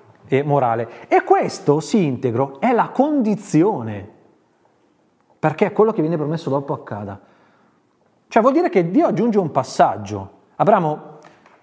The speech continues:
tu, perché la mia benedizione scenda su di te, su di te, dovrai mantenerti integro. Cioè il tuo impegno sarà questo.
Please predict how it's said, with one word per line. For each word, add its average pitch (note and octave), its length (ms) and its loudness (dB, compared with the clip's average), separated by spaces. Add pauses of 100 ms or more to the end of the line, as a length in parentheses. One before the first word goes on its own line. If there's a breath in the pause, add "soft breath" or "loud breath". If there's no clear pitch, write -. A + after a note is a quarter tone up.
tu, A3+ 720 2
perché E3+ 360 2
la F#3+ 80 0
mia F#3+ 200 0
benedizione F3 480 -2
scenda E3 340 0
su D#3+ 60 -2
di G3+ 160 0
te, D#3 180 -4
su F#3+ 140 -4
di A3+ 100 0
te, D#3 300 -2
dovrai A3+ 340 4
mantenerti A#3+ 560 -2
integro. A#2 600 -6 (920)
Cioè G3+ 160 0
il G3 60 -10
tuo E4 100 6
impegno C#4+ 380 0
sarà B2 240 -4
questo. - 480 -8